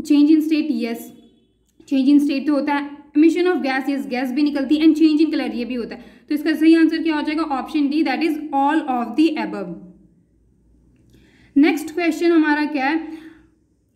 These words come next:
Where is the rhodopsin also called visual purple? याद रखिएगा, सबसे पहले तो question यही हो गया कि rhodopsin को हम लोग क्या बोलते हैं? Visual purple बोलते हैं।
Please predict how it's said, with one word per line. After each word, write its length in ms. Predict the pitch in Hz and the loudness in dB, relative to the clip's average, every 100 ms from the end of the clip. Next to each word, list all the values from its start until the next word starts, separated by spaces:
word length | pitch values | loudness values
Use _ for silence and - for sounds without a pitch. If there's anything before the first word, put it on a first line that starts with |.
| - | -6
Where 420 | 247 339 403 - 302 | 0 2 0 -2 0
is 180 | 330 | 0
the 140 | 285 349 359 262 | 2 -2 -2 -2
rhodopsin 640 | 254 254 330 311 381 392 277 | -2 -2 -4 -4 -4 -4 -4
also 360 | 247 247 359 330 311 | -4 -4 -4 -4 -2
called 300 | 240 254 - - - 208 | -2 -2 -4 -8 -14 0
visual 440 | 320 302 381 320 | 2 4 0 -2
purple? 260 | 320 262 262 | -4 -6 -2
याद 340 | 294 294 254 | -2 -2 -4
रखिएगा, 260 | 285 302 311 | -2 -2 -2
सबसे 180 | 277 | -4
पहले 180 | 302 311 | -2 -2
तो 100 | 320 | -2
question 300 | 302 302 320 | -2 2 2
यही 140 | 330 320 | 4 2
हो 100 | 240 | -2
गया 160 | 220 | -6
कि 380 | - - - 277 | -10 -14 -8 -4
rhodopsin 540 | 262 262 302 302 330 | -4 -4 -2 2 4
को 60 | 320 | 6
हम 80 | 320 | 4
लोग 100 | 320 | 2
क्या 120 | 320 | 0
बोलते 180 | 294 349 | -2 -2
हैं? 60 | |
Visual 340 | 294 277 277 320 | -2 -2 0 -2
purple 320 | 285 247 262 | -4 -6 -6
बोलते 280 | 240 208 226 | -6 -8 -10
हैं। 340 | 208 - - | -12 -16 -20